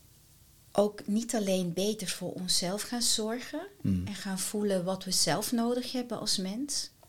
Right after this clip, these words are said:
Speaker 1: Dat we ook gaan voelen wat de aarde nodig heeft.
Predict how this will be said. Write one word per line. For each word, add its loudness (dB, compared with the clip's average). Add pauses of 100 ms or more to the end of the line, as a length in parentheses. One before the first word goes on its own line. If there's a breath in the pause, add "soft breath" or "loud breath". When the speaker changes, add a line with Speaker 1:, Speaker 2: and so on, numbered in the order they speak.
(1300)
Speaker 1:
Dat 0
we -4
ook 6
gaan 0
voelen -2
wat -2
de -2
aarde 0
nodig -4
heeft. -4